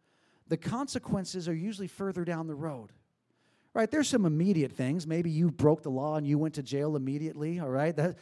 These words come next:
but a lot of our life's behaviors, the consequences of those behaviors are further down the road.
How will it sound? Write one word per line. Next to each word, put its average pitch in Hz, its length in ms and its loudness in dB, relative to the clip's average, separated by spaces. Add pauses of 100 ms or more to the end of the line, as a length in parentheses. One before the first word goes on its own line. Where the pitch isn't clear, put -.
(180)
but - 420 4 (560)
a 165 60 4
lot 180 300 2
of 226 80 -2
our 220 120 4
life's 196 360 -2
behaviors, 202 800 -4 (380)
the 165 80 -4
consequences 226 840 -4
of 185 80 -2
those 190 220 0
behaviors 165 580 -2
are 147 60 -2
further 160 360 -4
down 151 220 -2
the 143 80 -4
road. 135 300 -2